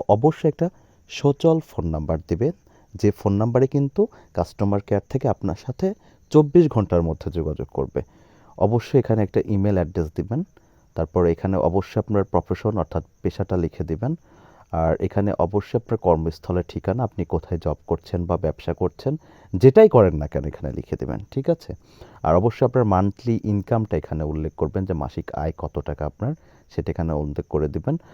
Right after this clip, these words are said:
আর আপনি যে পণ্যটা নিতে চাচ্ছেন, আপনি কী নিতে চাচ্ছেন, টিভি, ফ্রিজ, এসি বা ফ্যান, যদি মডেল জানা থাকে মডেলটা লিখে দেবেন, আর না হলে এখানে নামটা উল্লেখ করে দিবেন। আর অবশ্যই আরেকটা বিষয় এখানে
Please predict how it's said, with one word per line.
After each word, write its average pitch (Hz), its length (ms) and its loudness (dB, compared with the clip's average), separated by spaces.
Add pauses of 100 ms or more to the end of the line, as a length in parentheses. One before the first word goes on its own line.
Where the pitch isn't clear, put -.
(300)
আর 73 60 2 (100)
আপনি 123 160 -2 (100)
যে 131 60 4 (140)
পণ্যটা 165 480 2
নিতে 82 220 -4
চাচ্ছেন, 80 360 -4
আপনি 120 220 -6
কী 190 160 -2
নিতে - 200 -2
চাচ্ছেন, 85 320 -4
টিভি, 98 280 0 (120)
ফ্রিজ, 92 340 0 (540)
এসি 90 420 -2 (140)
বা 87 80 2 (140)
ফ্যান, 85 200 0 (400)
যদি 117 200 4 (120)
মডেল 98 240 4
জানা 113 280 4
থাকে 127 160 2 (100)
মডেলটা 90 360 2
লিখে 113 180 0
দেবেন, 156 240 4 (100)
আর 87 140 2
না 80 100 0
হলে 87 140 0
এখানে 131 260 -4
নামটা 78 320 -4
উল্লেখ 76 280 -4
করে 64 200 -4
দিবেন। 62 220 -8 (480)
আর 78 80 4 (120)
অবশ্যই 123 300 0
আরেকটা 117 320 0
বিষয় 110 200 -2
এখানে 110 180 -4